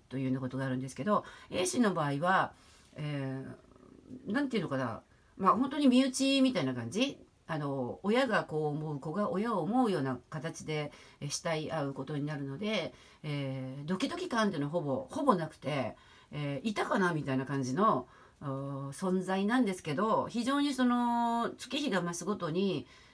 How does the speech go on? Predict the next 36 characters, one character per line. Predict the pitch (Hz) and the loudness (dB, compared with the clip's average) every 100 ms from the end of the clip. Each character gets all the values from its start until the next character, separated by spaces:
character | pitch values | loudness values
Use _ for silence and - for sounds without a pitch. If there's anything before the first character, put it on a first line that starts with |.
| - | -8
え | 175 165 156 147 139 127 117 110 - - | -4 -2 -2 -2 -2 -4 -6 -10 -14 -8
ー、 | |
気 | - | 0
に | 185 | 0
な | 175 | 0
っ | 165 | -4
て、 | - 208 196 131 - - - _ | -6 -2 0 -2 -8 -20 -20 _
あ | - 123 87 - - 50 - - | -8 -6 -6 -10 -16 -20 -20 -12
ー、 | - | -8
ま | 151 | -6
あ、 | |
こ | - 147 135 131 139 131 | -4 -2 -2 -2 -4 -2
う、 | |
そ | 269 | 2
ば | 254 | 4
に | 196 | 2
い | 202 | 2
て | 269 | 4
も、 | 220 151 110 - _ _ _ _ _ _ _ - _ - | 4 2 -2 -8 _ _ _ _ _ _ _ -20 _ -8
な、 | 180 | -6
苦 | - | 0
に | 311 196 | 2 4
な | 151 | 2
ら | |
な | 180 | 0
い | 151 | -2
と | 147 | -2
変 | 151 | -2
で | 131 | -4
す | - | -6
け | 127 | -2
ど、 | 170 147 - - - - | 0 0 -4 -12 -20 -12
一 | 196 220 | -8 -2
番 | 220 226 226 | 0 0 0
そ | 220 | 0
の、 | 208 208 202 202 202 196 | 4 4 6 4 4 2